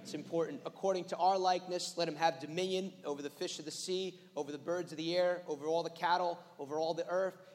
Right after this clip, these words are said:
and over every creeping thing that creeps on the earth." I love what Charles Capps said many years ago. He goes, "That means you have dominion over creepy people."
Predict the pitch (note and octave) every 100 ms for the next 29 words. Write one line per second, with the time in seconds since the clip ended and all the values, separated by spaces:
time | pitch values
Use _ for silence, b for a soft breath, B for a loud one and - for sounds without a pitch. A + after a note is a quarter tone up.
0 | - D#3 E3 E3 E3+ E3+ - F3 F3 E3
1 | E3+ E3+ D#3+ D#3 - E3+ - D#3+ D#3 E3
2 | C#3+ - - B B - - E3 - E3
3 | D#3+ - - E3 D3+ - D#3 D#3 D3+ D#3+
4 | C#3+ C3 C3+ B2+ C3 C#3+ C#3+ C#3 F3 E3+
5 | E3+ D#3+ D#3 D#3 C3+ D3+ E3 D#3 D3+ C#3
6 | - E3 D3 C3 C3 A2+